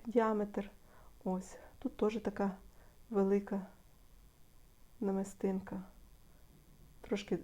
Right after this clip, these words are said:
розбавила фурнітурою, прикрасила. І таке намисто на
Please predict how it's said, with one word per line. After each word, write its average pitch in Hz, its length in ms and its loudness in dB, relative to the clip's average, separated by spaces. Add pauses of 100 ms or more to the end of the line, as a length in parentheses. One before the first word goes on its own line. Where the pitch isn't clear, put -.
(160)
розбавила 175 580 6
фурнітурою, 254 920 4 (460)
прикрасила. 202 760 2 (480)
І 269 100 4
таке 202 460 2 (400)
намисто 208 340 0
на 185 240 2